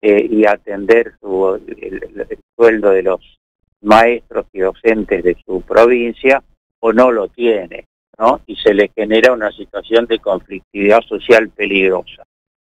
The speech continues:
Yo no puedo dejar de pensar eso, pero por el otro lado, por el otro lado, los gobernadores son líderes políticos, los diputados y senadores son líderes políticos de una nación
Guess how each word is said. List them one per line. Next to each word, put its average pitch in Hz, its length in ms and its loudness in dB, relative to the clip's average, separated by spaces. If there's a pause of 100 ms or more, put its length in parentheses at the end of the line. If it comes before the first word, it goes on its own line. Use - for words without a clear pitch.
(120)
Yo 175 160 4
no 156 160 0
puedo 165 320 -2
dejar 104 440 -6
de 95 120 -4
pensar 98 480 -8
eso, 101 380 -8
pero 107 240 0
por 113 220 2
el 131 160 0
otro 165 340 -2
lado, 92 480 -4 (460)
por 107 160 2
el 113 100 2
otro 139 300 0
lado, 87 280 -2
los 90 160 -2
gobernadores 95 800 -2
son 98 220 -14
líderes 110 500 -2
políticos, 95 800 -6 (500)
los 107 120 0
diputados 113 640 0
y 120 80 -16
senadores 110 600 -2
son 104 160 -12
líderes 120 380 0
políticos 117 540 -2
de 107 140 0
una 107 240 -2
nación 101 580 -2